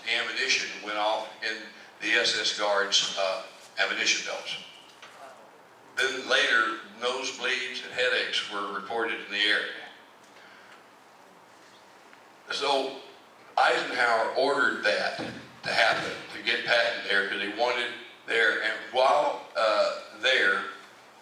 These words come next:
on the twelfth, he told, when he, when they, they, Pat, he went to visit the concentration camp and also the gold that was found right around that area. And he told Patton privately,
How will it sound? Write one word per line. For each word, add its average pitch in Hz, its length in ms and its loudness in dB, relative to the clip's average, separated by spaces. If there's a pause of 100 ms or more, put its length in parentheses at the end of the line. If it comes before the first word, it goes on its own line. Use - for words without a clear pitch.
(220)
on 117 200 2
the 113 60 -8
twelfth, - 520 2 (100)
he 113 80 -10
told, 120 360 -2
when 113 100 -2
he, 110 60 -4 (240)
when 101 120 -10
they, 110 120 0
they, 107 420 -10 (160)
Pat, 120 240 0
he - 160 -4
went - 140 -2
to - 60 -8
visit 120 360 0
the - 60 -10
concentration 101 720 -2
camp 98 200 0 (320)
and 98 120 -2
also 107 340 0
the 92 160 -12
gold 113 300 2
that 98 100 -2
was - 100 -6
found 95 360 2
right 95 220 2
around 92 200 0
that 90 140 -4
area. 90 340 0 (640)
And 107 120 -2
he 113 80 -4
told 135 300 2
Patton 120 340 2
privately, 127 600 0